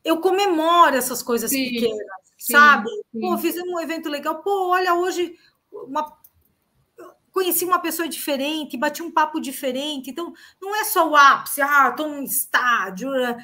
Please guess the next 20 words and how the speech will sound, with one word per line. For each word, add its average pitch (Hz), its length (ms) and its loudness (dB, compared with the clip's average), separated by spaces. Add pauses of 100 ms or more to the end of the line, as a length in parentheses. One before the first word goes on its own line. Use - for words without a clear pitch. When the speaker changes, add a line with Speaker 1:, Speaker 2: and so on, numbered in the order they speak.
(200)
Speaker 1:
Não, 349 320 -4 (320)
o 277 100 -14
que - 140 -12
que, 427 260 -2 (160)
hoje 359 280 -2
eu 403 80 0
tive 359 180 -6
uma 349 160 -4
coisa 370 240 -4
legal, 311 580 2
eu, 320 120 -6
hoje 370 240 -2
eu 392 40 0
recebi 339 360 -4
uma 349 180 -2
mensagem 330 540 -4
importante 311 880 -6
que 285 100 -14
me 285 200 -8
emocionou, 277 920 -2